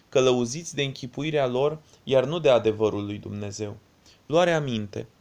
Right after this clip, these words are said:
Să luăm aminte la botezul Domnului, la smerita sa venire către râul Iordan, de nimeni știută, fără numai de Ioan, la cufundarea sa în apă, la pogorârea porumbelului asupra sa și la glasul cel dintr-o înălțime.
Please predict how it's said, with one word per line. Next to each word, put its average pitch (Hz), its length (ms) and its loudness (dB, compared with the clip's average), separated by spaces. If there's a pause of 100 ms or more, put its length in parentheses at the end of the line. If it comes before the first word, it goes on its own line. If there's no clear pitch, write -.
(200)
Să - 180 -4
luăm 165 180 0
aminte 170 380 -4
la 151 120 4
botezul 135 560 -2
Domnului, 110 540 -4 (380)
la 127 160 0
smerita 143 480 0
sa 147 240 4
venire 131 480 2
către 113 340 2
râul 127 280 4
Iordan, 110 600 4 (260)
de 127 120 4
nimeni 160 360 4
știută, 143 680 0 (180)
fără 143 260 4
numai 143 300 0
de 135 120 -2
Ioan, 139 520 0 (300)
la 113 180 4
cufundarea 120 640 2
sa 117 180 0
în 117 220 0
apă, 151 340 2
la 107 160 2
pogorârea 117 540 4
porumbelului 120 760 2
asupra 113 380 -2
sa 135 340 -2 (320)
și - 160 -4
la 120 160 6
glasul 135 600 2
cel 120 300 0
dintr-o 131 380 -6
înălțime. 113 720 -4